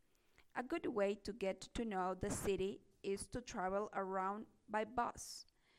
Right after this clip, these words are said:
"Una buena forma de conocer la ciudad es viajar en ómnibus." "You can spend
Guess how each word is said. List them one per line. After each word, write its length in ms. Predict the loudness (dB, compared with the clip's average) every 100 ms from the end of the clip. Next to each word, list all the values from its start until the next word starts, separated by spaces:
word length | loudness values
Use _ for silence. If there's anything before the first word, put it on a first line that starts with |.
| -20 -10 0
"Una 160 | 2
buena 220 | 4 2
forma 280 | -2 -4 -2
de 80 | -2
conocer 380 | -4 -8 -6 -4
la 120 | -4
ciudad 360 | -4 -4 -4 -4
es 140 | -6
viajar 300 | -6 -4 -6
en 140 | -6 -2
ómnibus." 640 | -2 0 -4 -6 -8 -12 -20 _ _ -20 _ -18
"You 340 | -8 -2 -2 -2
can 480 | -2 -2 -2 -4 -6 -6
spend 580 | -4 -2 0 0 -4